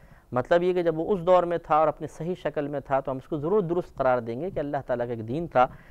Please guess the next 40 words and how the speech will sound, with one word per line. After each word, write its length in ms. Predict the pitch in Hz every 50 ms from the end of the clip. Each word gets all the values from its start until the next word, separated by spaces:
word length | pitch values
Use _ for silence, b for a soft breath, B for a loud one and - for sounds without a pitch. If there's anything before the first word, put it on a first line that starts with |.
| B B B
लेकिन 240 | 139 139 156 135 120
जब 200 | 117 175 190 196
नबी 300 | 196 190 185 190 190 180
करीम 260 | - 180 170 175 170
सल्लल्लाहु 720 | 165 - - 156 147 143 151 143 135 131 139 139 135 151
अलैहि 220 | 151 139 135 135 139
वसल्लम 400 | 127 - 139 131 139 147 143 120
दुनिया 240 | 123 120 127 127 127
में 140 | 131 123 -
तशरीफ़ 420 | - 117 - - 120 - - 120
ले 120 | 120 127
आए, 260 | 139 143 160 175 190 185 b b b b b b
तो 60 | - -
अब 500 | - 165 180 180 180 180 180 175 175 156
दीन 480 | 127 113 113 131 147 175 185 190 185 170
की 300 | - - 175 170 170 170
और 160 | - 135 127
मज़हब 340 | 113 113 123 120 165 165 151 - -
की 80 | 156 123
दुरुस्तगी 560 | 110 - - 180 214 - - 175 165 170 165
का 120 | - 156
ताल्लुक़ 520 | 143 - 143 131 135 135 135 143 147 139 - 120
नबी 340 | 113 120 151 165 175 185 170
करीम 280 | - 165 151 151 143 139
के 120 | - 139
बताए 400 | 113 107 117 117 - 131 135 135
हुए, 320 | 127 127 131 127 131 131
अ, 60 | 131 131 b b b b b b 131 127 123 120 - -
अकायद 640 | 123 - - - 127 123 127 143 156 160 160 156
और 340 | 156 - - 123 120 123 120
आपके 340 | 117 117 120 - - - 120
तरीक़ों 460 | - - 127 117 123 120 - 127 120
को 120 | - - 117
तस्लीम 520 | - - 123 - - - 147 156 156 151
करना, 380 | - 151 139 135 139 143 143 139
फिर 160 | - - 123
उनके 140 | 117 127 120
तकाज़े 440 | - 113 110 - 120 117 120 -
के 60 | 135 123
मुआफ़िक 380 | 120 113 113 107 - 127 120